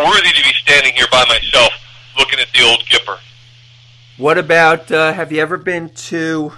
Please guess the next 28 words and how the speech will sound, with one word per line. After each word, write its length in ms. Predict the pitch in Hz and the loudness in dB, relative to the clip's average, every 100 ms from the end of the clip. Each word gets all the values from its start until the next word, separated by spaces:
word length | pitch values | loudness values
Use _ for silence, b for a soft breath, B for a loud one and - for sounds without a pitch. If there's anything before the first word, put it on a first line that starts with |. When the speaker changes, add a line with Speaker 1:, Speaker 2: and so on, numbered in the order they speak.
| - | 2
Speaker 2:
or 220 | - 131 | 2 2
have 180 | 135 143 | -4 -8
plans 500 | - - 156 151 147 | -12 -12 -8 -8 -10
to 80 | - | -16
go 280 | 131 143 147 | -8 -4 -4
to 600 | 139 - 160 151 147 143 | -8 -12 -8 -6 -8 -10
the, 560 | 123 120 131 131 131 131 | -14 -8 -6 -4 -6 -8
uh, 60 | - 117 | -10 -10
Negro 440 | 117 147 160 156 135 | -8 -8 -4 -2 -2
Leagues 360 | 131 123 110 | -4 -8 -10
Museum 640 | 120 120 107 117 113 110 107 - - | -14 -12 -12 -10 -8 -8 -10 -18 -12
in, 360 | 117 117 117 | -10 -10 -10
uh, 240 | 110 107 107 | -8 -6 -8
Kansas 480 | 107 139 135 123 - | -10 -10 -10 -12 -16
City? 420 | 147 131 107 - _ _ _ _ _ _ _ _ _ _ - | -10 -10 -10 -14 _ _ _ _ _ _ _ _ _ _ -6
Speaker 1:
Yeah, 220 | 165 165 151 | 0 2 2
no, 80 | 147 | 4
I've 220 | 180 180 | 2 2
been 120 | 202 | -2
to 160 | 214 214 | -2 -2
the 60 | 214 | 0
Negro 460 | 202 208 185 170 | 2 2 2 2
Leagues 200 | 151 135 - | 2 -2 -6
Museum. 440 | 135 123 131 123 127 B B B - | -6 -2 0 0 -2 B B B -4
Uh, 300 | 143 139 127 - - | 0 2 0 -4 -6
Populous, 680 | 214 247 277 277 - 104 107 - - - - - _ - | 0 2 2 0 -2 -4 -8 -16 -20 -20 -20 -20 _ -8
which 320 | 175 - - 185 | -4 -2 -2 0
is 280 | 175 170 | 0 0